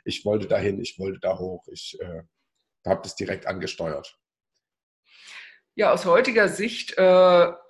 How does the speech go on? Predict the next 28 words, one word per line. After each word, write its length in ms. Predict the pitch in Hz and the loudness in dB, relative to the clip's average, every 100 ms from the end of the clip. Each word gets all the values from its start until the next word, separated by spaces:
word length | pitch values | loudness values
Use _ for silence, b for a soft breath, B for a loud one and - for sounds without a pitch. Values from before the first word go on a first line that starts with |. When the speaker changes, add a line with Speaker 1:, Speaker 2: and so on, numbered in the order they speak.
| _ 170 | _ -8
Speaker 2:
würde 300 | 160 190 208 | 2 2 2
ich 180 | - | -2
sagen, 1120 | 160 156 180 214 208 190 175 165 170 - - - | -2 2 2 0 -2 -4 -6 -8 -8 -10 -18 -18
ich 160 | - - | -14 -12
habe 140 | 143 | -10
das 220 | - 147 - | -10 -10 -6
irgendwie 400 | 175 185 170 156 | -6 -6 -6 -4
man-, 320 | 147 160 165 | -2 -4 -6
manifestiert. 920 | 151 180 208 202 185 - - 254 156 | -4 -2 0 -2 -4 -6 -2 0 0
Das 160 | - - | -4 -6
klingt 260 | 180 220 | -6 -4
ja 80 | 185 | -4
für 180 | 170 147 | -6 -8
viele 400 | - 185 196 165 | -8 -8 -2 -2
ein 160 | 139 151 | -2 -6
bisschen 380 | 196 - 156 | -8 -8 -10
spooky 760 | - - 208 262 - 311 349 - - | -12 -10 -6 -6 -2 2 2 0 -6
<laughs> 40 | |
oder 240 | - 180 | -6 -2
ein 120 | 277 269 | -4 -4
bisschen 300 | 196 180 - | -10 -12 -6
unheimlich. 760 | 240 185 143 147 170 247 - B B B B B B - | -4 0 0 0 -2 -2 -6 B B B B B B 0
Ähm, 380 | 196 196 196 196 | 2 4 2 0
aber 220 | 180 202 | 0 0
es 200 | 254 - | 0 -2
war 540 | 202 226 277 302 294 190 | -2 2 2 2 -2 -2
wirklich 480 | 269 269 277 - - | -4 -4 -6 -4 0
ein 720 | 208 220 233 233 233 226 | 2 2 2 0 -2 -4